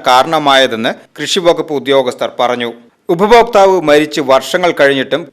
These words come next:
കൃഷി വകുപ്പിനെ റിപ്പോർട്ട് ചെയ്യാതെ വൈദ്യുതി ഉപയോഗിക്കുക, ഒരു വൈദ്യുതി കണക്ഷനിൽ നിന്നും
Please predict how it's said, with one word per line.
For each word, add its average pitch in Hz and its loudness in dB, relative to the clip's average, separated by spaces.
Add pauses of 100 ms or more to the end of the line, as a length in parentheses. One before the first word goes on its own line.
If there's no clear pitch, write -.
കൃഷി 165 -2
വകുപ്പിനെ 160 -2
റിപ്പോർട്ട് 165 -4
ചെയ്യാതെ 139 0
വൈദ്യുതി 143 0
ഉപയോഗിക്കുക, 131 -2 (320)
ഒരു 190 0
വൈദ്യുതി 156 0
കണക്ഷനിൽ 156 -2
നിന്നും 139 -4